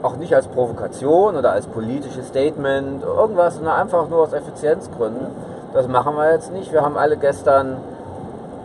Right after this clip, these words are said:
ähm, eingeladen und, äh,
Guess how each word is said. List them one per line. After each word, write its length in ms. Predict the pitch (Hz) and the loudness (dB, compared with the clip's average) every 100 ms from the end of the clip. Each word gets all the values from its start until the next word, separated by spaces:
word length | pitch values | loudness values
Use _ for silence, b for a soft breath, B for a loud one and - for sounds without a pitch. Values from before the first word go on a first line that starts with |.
| - | 0
ähm, 380 | 127 123 120 120 120 | 6 6 6 2 -2
eingeladen 680 | 120 147 165 165 175 196 190 | 0 4 6 8 8 8 6
und, 280 | 147 147 - | -2 -4 -8
äh, 520 | - - 139 131 120 | -4 -2 4 4 4